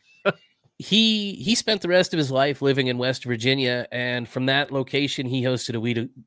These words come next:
Speaker 2: a weekly radio show, the American
Speaker 1: Oof.
Speaker 2: Dissident Voice. Um, he went
Speaker 1: Right.
Speaker 2: on to publish the National Alliance Bulletin, uh, oversaw the National Vanguard magazine, um,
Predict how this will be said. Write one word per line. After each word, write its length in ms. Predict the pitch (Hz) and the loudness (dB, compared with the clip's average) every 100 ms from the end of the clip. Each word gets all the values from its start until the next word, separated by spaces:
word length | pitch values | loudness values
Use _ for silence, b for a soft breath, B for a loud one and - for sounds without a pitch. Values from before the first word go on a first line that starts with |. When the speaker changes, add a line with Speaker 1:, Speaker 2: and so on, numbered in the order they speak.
| - | -8
Speaker 2:
a 140 | 120 | -4
weekly 340 | 113 156 - 127 | -2 -2 0 0
radio 460 | 120 170 208 180 | 4 4 2 -2
show, 400 | 165 196 185 220 - - | -2 -2 -2 -4 -8 -10
the 340 | 135 131 131 | -6 -6 -6
American 440 | 113 139 147 147 120 | -2 -2 -2 -2 -4
Speaker 1:
Oof. 40 | |
Speaker 2:
Dissident 420 | 151 - 139 120 | -2 -2 -2 -4
Voice. 480 | 113 131 143 175 - _ _ _ _ _ _ _ _ _ 131 | -2 -2 0 -4 -10 _ _ _ _ _ _ _ _ _ -10
Um, 400 | 117 107 107 113 | -8 -8 -8 -4
he 80 | 127 | 0
went 160 | 131 | 0
Speaker 1:
Right. 60 | 127 | 0
Speaker 2:
on 220 | 123 123 | -4 -6
to 380 | - 131 123 120 | -4 -2 -2 -4
publish 460 | - 127 123 117 - | -4 -4 -2 -4 -6
the 280 | 120 123 117 | -6 -6 -4
National 440 | 113 110 120 117 | -4 -2 -4 -2
Alliance 320 | 110 107 98 | -4 -6 -8
Bulletin, 720 | - 131 147 135 147 143 143 135 _ _ _ _ _ _ | -4 0 0 0 0 0 -2 -10 _ _ _ _ _ _
uh, 120 | 113 78 | -10 -8
oversaw 720 | 127 127 117 - 117 117 117 | -4 -2 -2 0 0 0 -2
the 220 | 110 110 107 | -4 -4 -2
National 400 | 113 117 123 107 | 0 0 -2 0
Vanguard 500 | 120 117 117 107 101 | 0 0 0 -2 0
magazine, 720 | 123 139 127 135 147 147 143 _ _ _ _ _ _ _ _ | 0 2 0 0 0 -2 -6 _ _ _ _ _ _ _ _
um, 480 | 113 101 98 92 - | -10 -10 -12 -14 -18